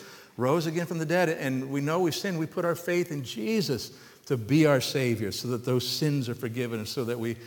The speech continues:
receive eternal life. Through faith alone means not by works. And our story here is real, real clear, right? They were trying to add, "You gotta keep the Jewish law to be saved." No, no, no. Faith alone.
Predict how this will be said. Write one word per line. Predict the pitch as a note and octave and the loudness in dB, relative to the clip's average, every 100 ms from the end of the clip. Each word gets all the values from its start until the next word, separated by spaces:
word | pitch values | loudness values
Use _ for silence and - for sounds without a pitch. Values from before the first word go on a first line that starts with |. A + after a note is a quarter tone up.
| - - | -20 -10
receive | A#2+ A#2+ - A2+ A#2 | -6 -4 -4 -4 -4
eternal | - C3 D3 | -2 -2 0
life. | G3 A#2 - - | 0 -2 -10 -4
Through | D#3 | 0
faith | D3 F3 F#3+ | 6 6 6
alone | G3 G#3 E3+ | 4 2 2
means | D#3 D3 | 0 -2
not | C#3+ D3 E3 D#3+ | -2 -2 -2 2
by | D3+ | 2
works. | D#3+ G3+ D#3+ - - - - - _ _ _ _ _ _ _ _ _ _ _ _ - | 4 2 2 0 -8 -14 -16 -20 _ _ _ _ _ _ _ _ _ _ _ _ -2
And | D#3 | 0
our | D#3 | 0
story | - A#3+ G3 | 6 10 10
here | D#3+ C#3 | 10 8
is | D#3+ - | 6 4
real, | D#3 D3+ | 4 4
real | D3+ D#3+ | 6 4
clear, | - A3 D3 | 4 6 8
right? | C3+ C#3 C#3 | 8 6 4
They | C#3 | 0
were | |
trying | C#3 D3+ C#3 | 2 2 6
to | |
add, | C#3+ D3+ | 6 6
"You | |
gotta | D3+ C#3+ C#3 - - | 6 4 2 -6 -8
keep | F3+ E3+ | -6 -2
the | |
Jewish | D3 G#3+ F3 | 2 4 4
law | F#3+ B3+ A3+ | 6 8 8
to | D#3+ | 8
be | C#3 | 2
saved." | - C#3 A#2+ | 0 -2 0
No, | C#3 F#3 | 0 0
no, | G#3 | 0
no. | G#3 C#3+ E3 - - - - | 2 2 2 -4 -20 -20 -4
Faith | - F#3 F#3 | 6 6 6
alone. | F#3 F#3+ G3+ C3+ | 2 0 0 -2